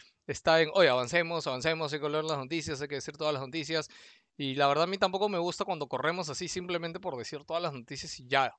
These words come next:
Entonces, básicamente, chicos, es... Eh, cada uno, nosotros todos, todos los que estamos acá, Joker, Jerry, Gino, Jans, siempre leemos noticias y siempre estamos informándonos de, de todas las cosas que nos interesan, ¿no?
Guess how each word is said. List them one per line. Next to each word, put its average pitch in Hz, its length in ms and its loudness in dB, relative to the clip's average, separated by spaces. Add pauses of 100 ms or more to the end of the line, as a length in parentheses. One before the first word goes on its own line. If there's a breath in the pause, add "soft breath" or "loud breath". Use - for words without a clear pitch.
(340 soft breath)
Entonces, 139 280 -6
básicamente, 143 580 -2
chicos, 156 320 -8
es... 160 240 0 (640 soft breath)
Eh, 120 520 -2
cada 180 200 6
uno, 202 400 0
nosotros 202 580 -2
todos, 180 460 2
todos 170 220 4
los 156 120 0
que 143 60 -6
estamos 151 260 -2
acá, 131 720 2 (100)
Joker, 127 380 -6
Jerry, 127 380 -4
Gino, 127 680 -8
Jans, 135 340 -4 (260 soft breath)
siempre 240 320 -2
leemos 269 240 2
noticias 190 440 -2
y 143 60 -6
siempre 214 280 -2
estamos 233 440 0
informándonos 170 760 -4
de, 127 160 -2
de 120 180 -6
todas 180 240 0
las 160 80 0
cosas 165 200 -8
que 202 60 -6
nos 160 160 -8
interesan, 120 560 -6
¿no? 151 120 -12